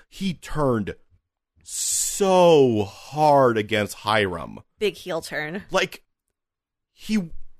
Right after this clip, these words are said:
Speaker 1: like, like, it feels like he should have been betrayed by Hiram. And maybe he feels that in some ways,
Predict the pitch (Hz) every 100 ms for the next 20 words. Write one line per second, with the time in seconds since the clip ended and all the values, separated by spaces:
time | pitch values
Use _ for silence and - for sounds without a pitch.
0 | _ - 180 - 180 156 - 175 - 262
1 | 262 202 180 220 175 156 127 147 - 165
2 | 185 147 123 101 92 87 123 185 220 220
3 | - 185 165 165 139 123 165 175 135 117
4 | 113